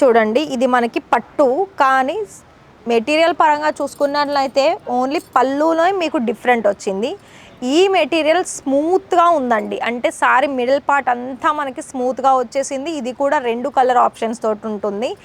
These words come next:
So మరి మీకు బిజినెస్కి కావాల్సిన, ఆ, మొత్తం కూడా ఎలా మీరు పెట్టాలి, ఎలా ఎంత ప్రైస్ పెట్టుకుంటే మీకు సేల్ అవుతాయి, బిజినెస్ కావాల్సిన ఫుల్ గైడెన్స్ మేము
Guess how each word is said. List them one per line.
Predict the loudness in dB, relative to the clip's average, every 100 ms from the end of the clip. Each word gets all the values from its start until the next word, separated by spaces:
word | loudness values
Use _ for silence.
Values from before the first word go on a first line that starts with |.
| -20 -20 -14 0
So | 2 2
మరి | 0 -2
మీకు | -4 -6 -4
బిజినెస్కి | -4 -2 2 0 0 -4 0
కావాల్సిన, | 2 4 2 -2 -4 -2 -2 -2 _ _ _ _ _ -6
ఆ, | -4 -2 -4 -8 _ _ _ _ _ _ -20 -10 -6
మొత్తం | -6 -2 -2 0 2
కూడా | 4 2 2
ఎలా | 2 2 0
మీరు | -4 -4
పెట్టాలి, | -4 0 0 0 -2 -2
ఎలా | 2 4 2 0 -6
ఎంత | -8 -4 -4 -2
ప్రైస్ | -2 -4 -6
పెట్టుకుంటే | -6 -6 -6 -4 -4
మీకు | -6 -4
సేల్ | -2 2 2
అవుతాయి, | 0 -2 -2 -6 -12 -20 -20 -18 -4 0
బిజినెస్ | 2 2 2 4
కావాల్సిన | 4 4 0 -6 -2
ఫుల్ | 0 2 2
గైడెన్స్ | 2 2 0 -8 _ -10
మేము | -8 -6